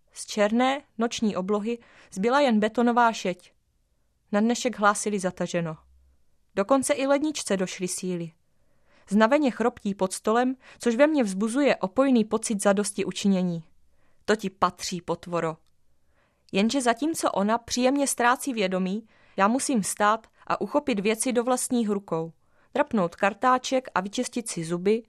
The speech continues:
postavit na čaj, nebo dnes raději na kávu. Co si nastrkat do tašky, pak stisknout kliku a zmlasknutím odlepit dveře od gumového rámu. Nicméně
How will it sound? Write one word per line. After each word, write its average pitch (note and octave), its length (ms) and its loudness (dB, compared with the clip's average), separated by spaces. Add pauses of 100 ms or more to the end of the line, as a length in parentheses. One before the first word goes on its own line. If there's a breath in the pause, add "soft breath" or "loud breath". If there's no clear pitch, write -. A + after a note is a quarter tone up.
(180)
postavit G#3+ 440 0
na E3+ 140 -2
čaj, A3 360 -2 (220 loud breath)
nebo A3+ 220 2
dnes A3 360 2
raději A#3+ 360 2
na A3+ 100 2
kávu. F3+ 480 0 (520)
Co D4+ 120 -2
si C#4+ 140 0
nastrkat B3+ 440 0
do F#3 180 -2
tašky, B3+ 460 -4 (440 soft breath)
pak G3+ 160 0
stisknout F#3+ 520 -2
kliku G#3+ 420 -2 (340 soft breath)
a F#3+ 80 4
zmlasknutím D4 840 0
odlepit A3+ 440 0
dveře F#3 460 -2
od F#3 200 -8
gumového G#3+ 540 4
rámu. D#3+ 380 0 (840)
Nicméně C#4+ 560 0